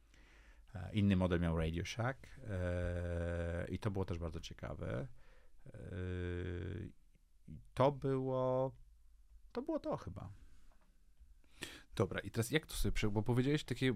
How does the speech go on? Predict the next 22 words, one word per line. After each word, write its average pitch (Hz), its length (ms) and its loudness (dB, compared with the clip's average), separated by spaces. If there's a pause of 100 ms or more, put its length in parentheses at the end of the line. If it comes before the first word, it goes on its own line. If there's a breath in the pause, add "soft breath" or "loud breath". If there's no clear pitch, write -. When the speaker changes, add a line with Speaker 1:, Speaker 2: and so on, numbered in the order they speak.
(120)
Speaker 2:
no, 107 320 4
no, 113 100 10
słowa 139 240 4
klucze, - 280 0
których 110 280 0
my 117 280 6
uczymy 110 440 4
klientów, 107 720 2 (300)
y, 104 40 0
jako 107 220 2
zewnętrzny 104 400 2
dyrektor 101 300 -2
finansowy 98 580 -4
i, 92 180 -6 (260)
i, 95 160 -8
i - 80 -8 (140)
wprowadzając 101 720 0
u 107 120 0
nich 101 240 0 (640 loud breath)
tą, 104 160 2 (280)
em, 98 280 2 (120)
to-, 104 120 -2